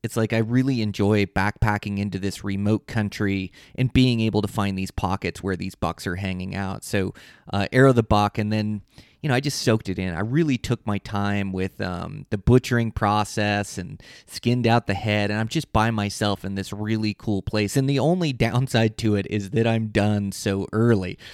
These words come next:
Uh, so it's a good thing. I'm happy to have success and really enjoy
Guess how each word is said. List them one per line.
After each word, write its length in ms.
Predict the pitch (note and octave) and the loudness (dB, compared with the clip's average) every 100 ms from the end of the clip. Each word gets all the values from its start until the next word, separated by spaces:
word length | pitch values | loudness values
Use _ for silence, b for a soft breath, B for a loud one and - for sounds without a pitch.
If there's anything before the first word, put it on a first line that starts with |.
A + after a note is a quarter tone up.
| B B - | B B -4
Uh, 280 | G2+ F#2+ G2+ | -2 0 0
so 200 | - A2 | 4 2
it's 120 | - | 2
a 60 | B2 | 4
good 340 | C3+ C#3 A2 | 8 8 6
thing. 380 | F#2 F#2 G2 G#2 | -4 -4 -6 -4
I'm 200 | G2 G2 | -4 -2
happy 380 | G#2+ G#2 - G#2 | -2 -2 0 0
to 120 | F#2+ | 0
have 220 | G2+ G2 | 0 -4
success 580 | G2+ - - F#2+ G2 - | -8 -8 -4 -2 -2 -4
and 180 | G2 F#2+ | -4 -2
really 400 | G2+ G2 F#2+ - | -2 0 -4 -4
enjoy 800 | G#2 G2 - G2 G2+ G2 F#2+ | -6 -2 0 2 2 2 0